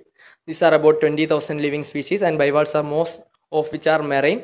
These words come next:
Some of species occur in freshwater but have not colonized in land. Okay, next. The Lamellidens marginalis is a freshwater bivalve in the order of Unio-, Unionidae of the mollusk. This species found in freshwater,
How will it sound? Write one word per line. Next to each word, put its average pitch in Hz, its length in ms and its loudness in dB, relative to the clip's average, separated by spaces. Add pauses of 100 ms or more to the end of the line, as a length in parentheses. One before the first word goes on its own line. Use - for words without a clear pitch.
(120)
Some 151 240 -8
of 143 80 -6
species 143 340 -12
occur 151 180 -6
in 151 100 -6
freshwater 156 480 -8
but 165 280 -4
have 160 220 0
not 190 260 -2
colonized 147 460 -4
in 151 160 -10 (440)
land. 127 400 -12
Okay, - 920 -14
next. - 320 -12 (1400)
The 165 100 4
Lamellidens 190 600 2
marginalis 143 520 -4
is 156 120 -14
a 202 60 -2
freshwater 226 520 2
bivalve 143 420 2 (120)
in 202 120 -2
the 190 80 4
order 156 320 2
of 196 160 0 (100)
Unio-, 151 280 -4 (280)
Unionidae 165 640 -2 (380)
of 170 180 0
the 170 80 -2
mollusk. 139 460 -4 (240)
This 240 160 -4
species 233 300 -2
found 190 220 4
in 190 80 -2
freshwater, 156 640 2